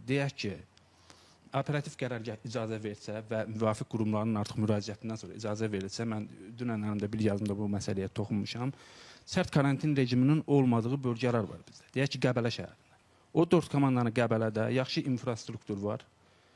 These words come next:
ə, meydançaları var, otellər var. Qəbələ şəhəri o dörd komandanı orada qəbul eləməyə hazırdır və bu komandaların dördü də açıq havada məşq eləyə bilərlər. Əgər tezliklə onlar gedib orada məşqlərini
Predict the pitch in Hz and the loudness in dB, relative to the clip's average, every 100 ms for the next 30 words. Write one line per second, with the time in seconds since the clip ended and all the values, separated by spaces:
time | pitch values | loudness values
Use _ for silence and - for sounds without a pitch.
0 | - - - 110 110 110 110 135 127 117 | -20 -20 -4 2 4 4 4 4 4 2
1 | 123 110 110 107 110 - 143 131 123 110 | 2 0 0 -2 -6 -6 -4 -2 -2 -2
2 | 107 104 113 - - _ - 139 151 175 | -2 -4 -6 -8 -20 _ 0 2 4 2
3 | 131 117 165 - 147 147 143 135 127 123 | 2 4 4 4 4 4 2 0 -2 -2
4 | 135 143 131 135 127 120 120 113 113 131 | -4 -4 -4 0 2 2 2 2 0 0
5 | 127 104 104 92 117 123 151 160 151 143 | -2 -2 -4 -6 -2 -2 4 6 6 6
6 | 131 123 120 110 135 143 180 165 131 - | 4 4 2 4 4 4 2 2 0 -2
7 | - 120 123 151 135 - 98 - 98 - | -2 -2 -2 -4 -4 -8 -10 -10 -16 -20
8 | 85 - _ - - - - _ - 165 | -20 -20 _ -20 -20 -20 -20 _ 0 2
9 | 165 123 - 147 147 180 120 123 131 147 | 2 2 0 2 4 4 4 4 4 4
10 | 139 127 113 123 120 123 117 - 120 120 | 2 -2 0 0 0 0 0 0 -2 0
11 | 123 | -2